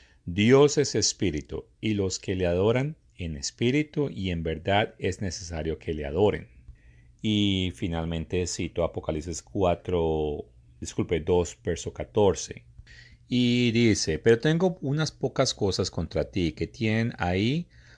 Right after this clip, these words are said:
los que retienen la doctrina de Balaam, que enseñan a Balac a poner tropiezo ante los hijos de Israel, a comer cosas sacrificadas a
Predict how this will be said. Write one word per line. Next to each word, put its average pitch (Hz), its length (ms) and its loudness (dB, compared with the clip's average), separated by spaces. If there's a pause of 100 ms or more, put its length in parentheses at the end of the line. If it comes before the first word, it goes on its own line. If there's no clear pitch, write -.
(140)
los 104 360 6
que 95 240 0
retienen 107 580 0
la 90 60 4
doctrina 85 560 0
de 80 120 0
Balaam, 76 640 -2 (120)
que 82 100 -8
enseñan 101 640 -2
a 85 120 -8
Balac 90 600 0 (300)
a 95 180 2
poner 90 400 2
tropiezo 101 880 0
ante 90 320 -4
los 80 280 -6
hijos 87 280 -6
de 85 120 -2
Israel, 78 680 -2 (480)
a 85 120 -2
comer 78 440 -4
cosas 85 340 -4
sacrificadas 78 920 -6
a 73 200 -8